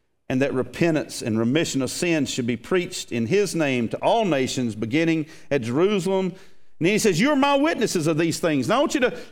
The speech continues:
kind of wrap things together here. And I'm gonna show you a little bit more about the joy, but they went from not knowing to knowing from not believing to believing, and now he says, "You're witnesses of all this because I'll let you be witnesses of it.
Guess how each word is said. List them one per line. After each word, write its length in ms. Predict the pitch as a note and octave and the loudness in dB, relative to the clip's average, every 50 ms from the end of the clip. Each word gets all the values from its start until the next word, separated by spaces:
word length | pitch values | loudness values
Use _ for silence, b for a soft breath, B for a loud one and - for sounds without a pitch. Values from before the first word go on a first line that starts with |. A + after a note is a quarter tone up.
| B B | B B
kind 140 | C4+ B3 | 2 4
of 80 | A3+ G3 | 4 4
wrap 260 | G3+ A#3 A#3+ A#3+ A#3+ | 4 4 2 2 2
things 260 | - A#3+ A3 G#3 - | 0 0 0 0 0
together 380 | - G#3 F3+ E3 G#3 G3 E3 E3+ | 0 0 2 4 4 4 2 2
here. 320 | B2+ D#3+ D3 B2+ A2 A2 - - - - - - - - | 0 0 0 0 -2 -4 -8 -16 -18 -18 -18 -18 -8 -2
And 80 | - D3+ | 0 2
I'm 80 | F#3 F#3+ | 2 2
gonna 80 | F3+ | 2
show 140 | - - A3+ | 2 2 2
you 160 | G3+ F#3 F#3 | 2 2 4
a 20 | F#3 | 4
little 140 | G#3+ B3 | 4 2
bit 120 | B3+ C4+ A#3+ | 2 2 2
more 140 | A3+ A#3 A3+ | 2 2 2
about 240 | G3+ G#3+ G#3 - | 4 2 2 2
the 60 | - E3+ | 0 0
joy, 460 | C#3 E3+ G#3+ G3 F3 D#3+ D#3 D3+ D3 B B B B B | 2 2 4 4 4 4 2 2 -2 B B B B B
but 100 | - F#3+ | 0 2
they 120 | G#3 A3 | 4 4
went 180 | A3+ A#3 A3 - | 4 4 2 0
from 160 | - F#3+ F3+ | 0 0 2
not 200 | G3 A#3+ C4 A#3+ G#3+ | 2 2 2 2 2
knowing 400 | G3 F#3 F3 F3 F3 F3+ F3+ F3+ - - - | 2 4 4 4 2 0 -2 -6 -10 -6 0
to 100 | F3+ F3+ | 2 4
knowing 500 | G3 B3 A#3+ G3 E3+ D#3 D#3+ F3 F3+ E3 - b b b b b | 4 4 4 4 4 4 2 0 -4 -6 -10 b b b b b
from 140 | - D#3+ E3+ | 0 2 4
not 240 | A3 B3+ B3 G3+ | 4 4 4 4
believing 540 | G3+ G3+ G3 F#3+ F3+ E3+ D#3+ F3+ F#3+ G#3+ - - - - | 4 4 4 4 4 4 2 0 0 -2 -4 -8 -6 -2
to 80 | - G3 | 0 2
believing, 500 | E3 F#3 A3 C4 C#4+ C4 G3 G3 F#3 F#3 B B B | 4 4 4 4 4 4 2 2 0 -2 B B B
and 100 | D#3 D#3+ | 2 4
now 180 | F3+ B3 C#4+ D4+ | 4 4 4 4
he 100 | C#4+ B3+ | 2 2
says, 360 | - - A3 G#3 F#3+ E3 - - - - | 2 2 4 4 2 2 -2 -6 -6 -2
"You're 260 | D3+ B3+ F4 F#4 E4 | 2 4 4 6 4
witnesses 480 | F4+ F#4 F#4+ - C#4 - - A3+ F3 G3 | 4 2 2 0 0 0 0 2 2 2
of 100 | G#3 F#3+ | 4 4
all 240 | G3+ F3+ E3+ E3+ | 4 4 4 4
this 500 | D#3+ D#3+ C#3+ A#2+ A2+ - - - - - - - | 4 2 2 0 0 -2 -8 -8 -10 -8 -4 -2
because 260 | D#3 - B3 G#3+ F3+ | 2 4 4 6 6
I'll 140 | A3 G#3+ A3 | 6 6 6
let 240 | A3+ A#3+ G#3 - - | 4 4 2 2 0
you 80 | F#3 | 0
be 120 | D3+ E3 D#3+ | 2 2 4
witnesses 540 | D3 D3+ D3+ D3+ - B2 A#2 - C#3 B2 C#3+ | 4 4 2 0 -2 -4 -4 -2 -2 2 2
of 160 | C3+ C3+ C3 | 2 2 0
it. 80 | F#3 | -2